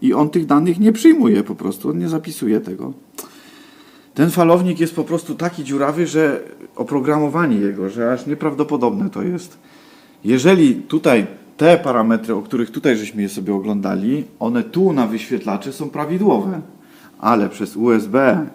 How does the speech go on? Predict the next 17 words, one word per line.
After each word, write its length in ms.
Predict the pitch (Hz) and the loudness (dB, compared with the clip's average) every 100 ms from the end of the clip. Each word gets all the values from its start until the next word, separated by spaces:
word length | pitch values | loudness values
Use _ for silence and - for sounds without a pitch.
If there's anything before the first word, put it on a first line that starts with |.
| - | -10
i 220 | 98 104 | -8 -8
przez 500 | - - 101 165 - - | -8 -6 -4 -6 -10 -10
R 180 | 95 104 | -6 -2
S 240 | 139 139 | -2 -4
A 120 | 107 | -8
wychodzą 480 | 101 98 113 104 101 | -8 -8 -6 -6 -6
źle. 300 | 101 101 139 131 - - - - - - | -6 -6 -8 -12 -20 -20 -20 -20 -14 -8
I 80 | 107 | -2
tutaj 280 | 143 160 | 4 4
stąd 280 | 135 165 151 | 4 0 0
moje 220 | 143 143 | 2 2
pytanie, 440 | 139 143 143 104 98 | 2 2 2 2 2
jeżeli 280 | 98 123 127 | 0 0 2
macie 320 | 147 - - | 2 0 -4
taki 260 | 95 - | -8 -8
falownik 480 | - 98 98 98 101 | -6 -2 -2 -4 -8
gdzieś, 420 | 90 92 110 110 | -6 -4 -4 -6